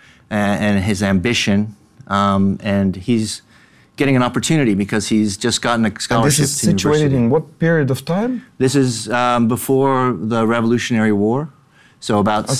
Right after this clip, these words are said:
Speaker 1: seventeen, this would be about seventeen sixty-five,
Speaker 2: Okay.
Speaker 1: uh, seventeen sixty. And, uh, this is the lead up to, um, the Revolutionary War, the
Speaker 2: Because
Speaker 1: American
Speaker 2: this
Speaker 1: independence.
Speaker 2: is from before America was America, as we know it.
Speaker 1: Yes,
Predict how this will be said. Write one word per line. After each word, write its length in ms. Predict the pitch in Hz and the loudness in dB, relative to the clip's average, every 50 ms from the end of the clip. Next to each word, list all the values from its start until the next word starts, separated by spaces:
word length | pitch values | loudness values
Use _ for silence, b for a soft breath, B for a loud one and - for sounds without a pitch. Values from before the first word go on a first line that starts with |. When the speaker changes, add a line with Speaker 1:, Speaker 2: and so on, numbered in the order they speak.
| - 113 | 0 0
Speaker 1:
seventeen, 960 | 113 117 113 107 - - 113 110 110 110 107 107 107 104 104 107 107 110 95 98 | 0 0 0 -2 0 0 0 2 2 2 2 0 0 0 -2 -2 -4 -6 -8 -8
this 160 | - - - | -10 -6 -4
would 80 | 127 107 | -2 0
be 100 | 107 107 | 2 2
about 320 | 104 101 98 95 98 - - - - - | 2 2 2 0 -2 -4 -6 -14 -20 -16
seventeen 440 | - - 117 107 107 104 - 117 107 | -8 -4 -2 -2 -2 0 -2 -4 -4
sixty-five, 680 | - 104 98 - - 104 - 95 90 92 92 98 101 98 - - _ b b b b b b | -4 -6 -10 -8 -8 -4 -2 0 0 2 0 -2 -4 -6 -12 -20 _ b b b b b b
Speaker 2:
Okay. 280 | 147 131 - 120 104 95 | -2 0 2 2 2 2
Speaker 1:
uh, 200 | 95 92 95 92 | 0 -2 -2 -4
seventeen 420 | 87 - 98 95 92 - 110 101 | -4 -2 -2 -2 -2 -2 -2 -4
sixty. 480 | 98 - 110 98 - - - 110 104 107 - - - - - - - - | -2 -2 -6 -6 -6 -4 -4 -4 -4 -4 -10 -20 -20 -20 -20 -20 -16 -8
And, 400 | - 92 95 92 95 95 95 95 | -4 -2 0 0 0 0 2 2
uh, 240 | 98 92 92 92 90 90 B B B B | 2 2 2 2 0 -4 B B B B
this 140 | 131 123 123 | -2 0 0
is 80 | 117 | 0
the 100 | 104 107 | 0 0
lead 300 | 101 104 110 113 113 107 | 2 2 2 2 2 2
up 260 | 104 98 98 95 - - - _ _ - - - - - | 2 0 0 -2 -6 -20 -20 _ _ -20 -18 -10 -4 -2
to, 480 | 110 101 101 98 98 98 98 82 - - _ - | 0 0 2 0 0 -2 -4 -8 -12 -16 _ -6
um, 460 | 98 95 92 92 90 92 92 95 95 98 | -4 -2 -2 -2 -2 -2 -2 -4 -4 -4
the 80 | 107 101 | -2 0
Revolutionary 640 | 101 95 98 95 98 95 - - 92 87 85 87 | 0 0 0 0 -2 -4 -4 -4 -4 -4 -4 -4
War, 320 | 87 90 90 87 85 80 80 B B B | -6 -6 -6 -6 -8 -10 -14 B B B
the 140 | - 98 95 | -4 -2 0
Speaker 2:
Because 20 | - | 2
Speaker 1:
American 360 | 107 98 98 123 117 98 92 | 2 2 2 2 2 2 2
Speaker 2:
this 160 | 123 127 131 | 2 2 2
Speaker 1:
independence. 340 | 127 92 87 87 85 - 92 | 0 -2 -2 -6 -8 -10 -12
Speaker 2:
is 60 | - | -8
from 240 | - 120 107 104 98 - - 98 95 85 | -2 0 0 0 0 -4 -4 -6 -4 0
before 640 | 98 113 104 - - 131 131 139 143 139 131 127 - - _ _ _ - | 0 0 0 0 0 2 2 4 4 2 0 -2 -4 -10 _ _ _ -2
America 460 | 113 107 113 123 131 131 127 117 101 | 0 2 2 2 2 0 0 0 0
was 160 | 107 104 101 | 0 0 0
America, 500 | 95 101 113 123 120 113 - - 90 80 - | -2 0 0 0 0 -2 -2 -6 -8 -6 -4
as 160 | - 110 101 | -4 -2 0
we 80 | 117 113 | 0 2
know 180 | 117 113 107 98 | 2 2 0 0
it. 60 | 90 | -2
Speaker 1:
Yes, 260 | 80 - - - | -4 -8 -16 -20